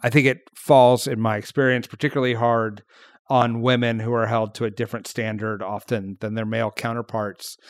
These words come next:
How do you find that balance in order to make sure that you can sustain your both professional career and your public service over the longer term?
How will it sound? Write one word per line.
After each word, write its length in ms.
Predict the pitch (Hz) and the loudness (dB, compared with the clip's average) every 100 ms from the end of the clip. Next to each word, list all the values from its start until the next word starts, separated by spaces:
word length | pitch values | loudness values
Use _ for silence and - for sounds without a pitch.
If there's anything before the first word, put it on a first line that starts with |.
| - - - | -20 -20 -6
How 280 | - 185 | 2 4
do 120 | 190 190 | 4 2
you 260 | 170 165 | 2 2
find 640 | 143 151 139 135 135 127 - - _ _ _ _ _ _ - | 2 2 4 2 0 -4 -8 -20 _ _ _ _ _ _ 0
that 280 | 131 131 - | 2 2 0
balance 520 | 123 120 120 110 - | 2 2 0 -4 -6
in 80 | 123 | -4
order 300 | 117 117 113 | -4 -2 -4
to 160 | - | -4
make 240 | 120 123 - | -4 -4 -4
sure 340 | - 147 143 | 2 4 6
that 240 | 127 123 - _ - - _ | 4 2 -2 _ -20 -20 _
you 160 | 127 139 | 0 2
can 240 | 143 123 | 2 0
sustain 640 | - 113 - 156 143 117 | -4 -4 2 4 4 2
your 160 | 110 113 | -2 -6
both 380 | 101 120 110 _ _ | -2 -2 -2 _ _
professional 500 | 117 139 123 - 127 | -2 2 2 0 -6
career 500 | - 123 120 120 120 | -4 -4 -2 0 -2
and 220 | 139 117 | -2 -4
your 120 | 117 | -6
public 320 | - 120 113 | -4 -4 -4
service 680 | - 120 113 110 104 - - - _ _ _ | -6 -4 -4 -4 -6 -10 -14 -18 _ _ _
over 260 | 151 135 127 | 0 2 2
the 100 | 117 | 2
longer 400 | 113 107 113 113 | 0 -2 -2 -8
term? 460 | - 117 107 - | -4 -6 -6 -12